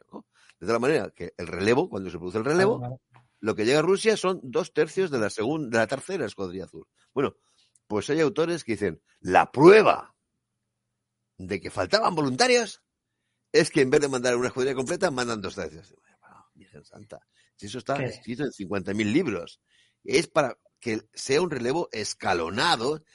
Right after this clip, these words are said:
Speaker 1: de tal manera que cuando llegan los últimos, eh, oye, ¿esto cómo se hace? No tienes que
Speaker 2: Sí,
Speaker 1: ir
Speaker 2: sí.
Speaker 1: detrás del, del alemán como un gilipollas. ¿Me lo explicas? No, un compañero tuyo dice, "Mira,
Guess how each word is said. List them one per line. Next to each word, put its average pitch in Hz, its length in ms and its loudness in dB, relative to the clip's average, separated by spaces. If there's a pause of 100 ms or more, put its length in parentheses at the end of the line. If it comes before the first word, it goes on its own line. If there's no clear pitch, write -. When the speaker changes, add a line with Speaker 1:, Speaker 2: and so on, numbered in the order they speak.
(100)
Speaker 1:
de 101 120 -6
tal 123 140 -2
manera 156 200 -2
que 110 100 -4
cuando 87 200 -6
llegan 110 200 -2
los 120 120 -8
últimos, 160 360 -4 (580)
eh, 95 440 -6 (200)
oye, 120 300 -2
¿esto 202 200 -4
cómo 202 200 0
se 123 100 -2
hace? - 220 -4
No - 100 -8
tienes 131 200 -12
que 131 100 0
Speaker 2:
Sí, 123 60 4
Speaker 1:
ir 151 160 -2
Speaker 2:
sí. - 60 -20
Speaker 1:
detrás 101 380 -2
del, 110 260 0
del 113 180 0
alemán 110 320 -2
como 110 180 -4
un 101 60 -12
gilipollas. 107 420 -2 (260)
¿Me 131 100 -4
lo 156 80 2
explicas? 247 580 2
No, 107 200 -6
un 98 180 -18
compañero 95 340 -8
tuyo 107 160 -6
dice, 90 160 -8
"Mira, 98 220 -8